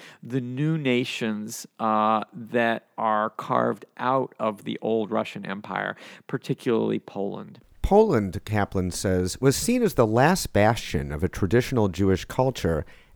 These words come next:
Speaker 2: and as a cautionary lesson that, in contrast to the so-called workers' paradise being created in the Soviet Union,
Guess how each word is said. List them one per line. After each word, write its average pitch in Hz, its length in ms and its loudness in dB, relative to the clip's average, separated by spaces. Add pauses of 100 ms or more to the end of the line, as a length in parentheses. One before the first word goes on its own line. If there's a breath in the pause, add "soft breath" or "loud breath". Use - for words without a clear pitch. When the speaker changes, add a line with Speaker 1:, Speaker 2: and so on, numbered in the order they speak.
Speaker 2:
and 131 380 4
as 117 240 0
a 113 40 -4
cautionary 101 680 2
lesson 80 580 -4
that, 101 380 2
in 117 280 0
contrast 165 640 0
to 104 80 -6
the 104 80 2
so-called 123 640 0
workers' 110 400 2
paradise 113 680 2
being 87 260 -2
created 95 380 2
in 90 120 2
the 80 80 0
Soviet 92 540 2
Union, 110 460 2